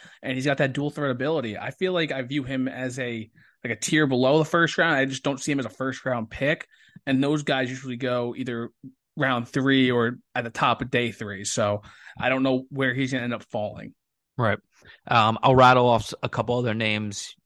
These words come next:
Speaker 2: You stop and pick whoever. Um, Xavier Legette, the wide receiver s-, from South Carolina. Uh, Tyler Guyton, offensive tackle from Oklahoma, who's a guy I had in my top five summer scouting. Hasn't played as well this year, but, um,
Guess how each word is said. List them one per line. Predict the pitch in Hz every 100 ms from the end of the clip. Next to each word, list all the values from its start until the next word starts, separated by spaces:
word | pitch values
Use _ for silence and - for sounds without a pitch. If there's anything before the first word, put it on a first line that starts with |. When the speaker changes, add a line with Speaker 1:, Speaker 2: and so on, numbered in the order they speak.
| _
Speaker 2:
You | 117 107
stop | - - 110 -
and | 104
pick | 120 107
whoever. | 110 101 98 95 - - -
Um, | 107 107 101
Xavier | 131 139 139
Legette, | 131 123 117 127 123
the | 117
wide | 123
receiver | 120 - 127
s-, | 98 104
from | - 107
South | - 123 -
Carolina. | 113 110 98 107 110 107 - _ _ -
Uh, | 107 104
Tyler | - 135 120
Guyton, | 110 113 123 117
offensive | 104 117 131 107 107
tackle | - 113 107 110
from | 107 -
Oklahoma, | 123 107 110 113 113 104
who's | 110
a | 107
guy | 104 107 107
I |
had | 107 110 110
in |
my | 107
top | 101 127 101
five | - 117 113 104 _ _ -
summer | 123 110
scouting. | - 110 107 104
Hasn't | 113 110 110
played | 120 107
as | 104 104
well | 107 107 107
this | 113 -
year, | 127 123
but, | 110 101 _ _ _ _
um, | 113 101 95 92